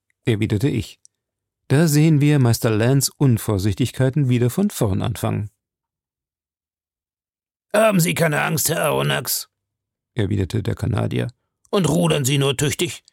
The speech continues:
Ich brauche keine fünfundzwanzig Minuten, um Ihnen ein Gericht nach meinem Geschmack vorzulegen.“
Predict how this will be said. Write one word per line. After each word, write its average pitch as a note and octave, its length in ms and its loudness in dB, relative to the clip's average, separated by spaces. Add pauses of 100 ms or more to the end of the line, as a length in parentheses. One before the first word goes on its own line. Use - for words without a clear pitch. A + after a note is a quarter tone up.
(560)
Ich - 160 -2
brauche F#3+ 360 2
keine G3+ 440 0
fünfundzwanzig D#3+ 800 -2
Minuten, E3 520 2
um C#3 300 0
Ihnen G#3+ 380 -2
ein A2 100 -6
Gericht D#3 440 -6
nach C#3 200 -8
meinem F#3+ 320 -2
Geschmack F3 380 -2
vorzulegen.“ - 720 -4